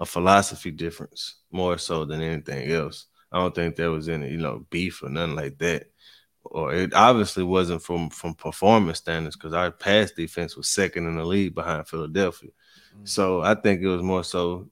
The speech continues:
Speaker 1: Chris Richard wants to call plays, and he d-, wasn't gonna have that opportunity in New Orleans.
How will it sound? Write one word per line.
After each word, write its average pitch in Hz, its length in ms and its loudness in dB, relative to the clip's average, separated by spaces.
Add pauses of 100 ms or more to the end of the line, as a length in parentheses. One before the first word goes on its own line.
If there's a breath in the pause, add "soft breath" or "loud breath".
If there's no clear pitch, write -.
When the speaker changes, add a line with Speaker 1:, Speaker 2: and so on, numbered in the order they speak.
Speaker 1:
Chris 95 200 -6
Richard 92 420 2
wants 92 200 2
to - 80 -14
call 90 260 0
plays, 95 480 -2
and 85 200 -4
he 92 180 -6
d-, - 180 -16
wasn't 92 340 0
gonna 82 180 -2
have 87 160 0
that 85 120 0
opportunity 87 680 -4
in 82 100 -4
New 104 80 -2
Orleans. 104 460 0